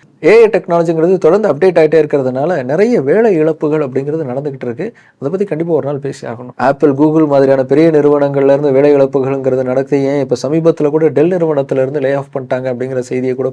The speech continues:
படிச்சேன். ஏ ஐ டெக்னாலஜி நம்மளுடைய வேலையை பாதிக்கிறதுக்கு முன்னாடி அதுல நாம மாஸ்டரா மாறிட்டோம் அப்படின்னா, நம்மளுடைய வேலையை தக்க வைக்கிறது மட்டும் இல்ல, அதை விட நல்ல வேலை வாய்ப்பு கூட நமக்கு உருவாகும். அப்படி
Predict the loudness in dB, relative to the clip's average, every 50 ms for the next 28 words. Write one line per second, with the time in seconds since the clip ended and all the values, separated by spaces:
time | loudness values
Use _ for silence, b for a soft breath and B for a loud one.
0 | -6 -8 -10 -10 -12 -14 -16 -16 _ _ 0 4 4 6 6 6 4 2 2 0
1 | 0 0 0 2 2 2 2 2 0 0 2 4 4 6 6 6 6 6 6 6
2 | 6 6 6 4 4 2 2 2 2 0 0 0 -2 0 0 0 0 -2 -4 -4
3 | -6 -6 -6 -6 -6 -6 -4 -4 -4 -4 -4 -8 -10 -12 -12 -14 -12 -8 -6 -6
4 | -4 0 2 2 2 2 2 0 -2 -4 -4 -4 -2 -2 -2 -2 -2 -2 -2 0
5 | 0 0 0 -2 -2 -2 -2 -2 -2 -4 -6 -8 -8 -10 -8 -8 -8 -8 -8 -8
6 | -8 -8 -8 -10 b b b b b b b b -8 -6 0 2 2 4 6 6
7 | 6 6 6 6 6 6 6 4 4 2 0 2 2 0 2 2 0 0 0 -2
8 | -4 -4 -2 -2 0 0 0 0 0 2 2 2 2 2 2 2 0 0 0 2
9 | 2 2 2 2 2 2 2 2 2 2 0 0 -2 -6 -8 -4 -2 -2 -2 -2
10 | -4 -6 -8 -8 -6 -4 -2 -2 -2 -2 -4 -8 -16 _ b b b b b b
11 | b b b b b -2 -2 0 2 4 4 4 4 2 -2 -6